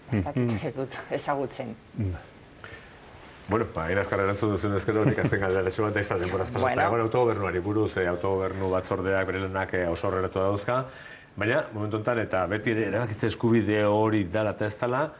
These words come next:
Speaker 3: eh, hor badago zankalatraba bat, edo arazo bat, ez dakit arazo hori gainditzeko eta fruturik, eh, eta itxaropenik espero duzuen autogobernu batzorde hortatik,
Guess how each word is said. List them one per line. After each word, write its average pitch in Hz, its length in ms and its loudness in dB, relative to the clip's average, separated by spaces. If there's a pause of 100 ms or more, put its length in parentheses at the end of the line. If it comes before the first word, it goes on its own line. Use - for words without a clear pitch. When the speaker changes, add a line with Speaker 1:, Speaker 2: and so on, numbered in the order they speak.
(220)
Speaker 3:
eh, 98 500 0
hor 107 160 -2
badago 110 460 2 (100)
zankalatraba 95 640 -2
bat, 117 300 0
edo 95 520 0
arazo 104 440 -2
bat, 87 160 2
ez 92 100 -2
dakit 120 220 0
arazo 101 240 0
hori 110 160 4
gainditzeko 107 800 0
eta 90 280 -2 (300)
fruturik, 113 480 2
eh, 92 180 4
eta 87 140 -2
itxaropenik 101 440 -2
espero 98 280 0
duzuen 98 280 0
autogobernu 92 580 0
batzorde 90 380 -2
hortatik, 92 440 -4